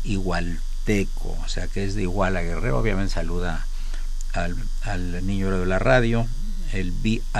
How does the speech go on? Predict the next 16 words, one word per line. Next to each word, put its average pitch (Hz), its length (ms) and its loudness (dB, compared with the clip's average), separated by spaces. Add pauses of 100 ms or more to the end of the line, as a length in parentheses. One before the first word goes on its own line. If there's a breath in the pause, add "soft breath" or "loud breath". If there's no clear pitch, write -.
I 98 60 0
P 98 260 0
Raúl 92 240 0
Romero 90 440 0
y 107 120 2
Escutia 131 460 0
y 123 60 2
por - 160 0
supuesto - 380 0
al 90 80 0
fantasma 110 640 4
y 120 120 4
por 143 180 4
supuesto 117 380 2
también, 90 400 2 (800 loud breath)
encantados, 90 680 2